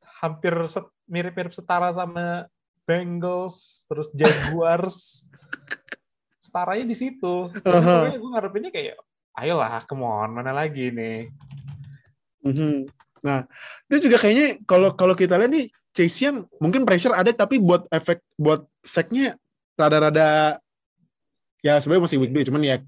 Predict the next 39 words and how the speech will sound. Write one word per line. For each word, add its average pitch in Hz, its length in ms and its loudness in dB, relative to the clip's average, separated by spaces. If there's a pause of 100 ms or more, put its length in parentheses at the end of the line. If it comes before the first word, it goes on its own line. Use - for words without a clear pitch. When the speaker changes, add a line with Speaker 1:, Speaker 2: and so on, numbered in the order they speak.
(120)
Speaker 2:
gua 165 240 2
nggak 156 80 2
mau 135 160 0
pakai 131 160 0
alasan 131 260 -2
baru 143 300 2
week 170 160 -4
dua, 185 320 2
wa-, 156 240 2
baru 160 240 2
week 165 80 -2
satu, 170 240 -2
nggak 113 160 -2
mau 156 160 -2
gua. 120 240 -2
Nah, 117 160 -8 (720)
kayaknya 208 240 0
Chase - 160 -2
Young 208 80 2
agak-agak, 139 400 2 (1300)
mungkin, 180 260 4
mungkin 185 300 4
O 165 80 6
L 202 160 8
udah 143 400 6
kas-, 139 240 -2
apa, 185 240 2
game 135 320 0
plan-nya 151 400 -2 (320)
Chase 113 240 -6
Young, 127 160 -2 (320)
double 123 240 -4
team 151 180 0
atau 135 140 -2
gimana 127 260 -2
gitu. 127 160 -2
Kalau 123 140 -2
menurut 147 160 -4
gimana? 110 180 -4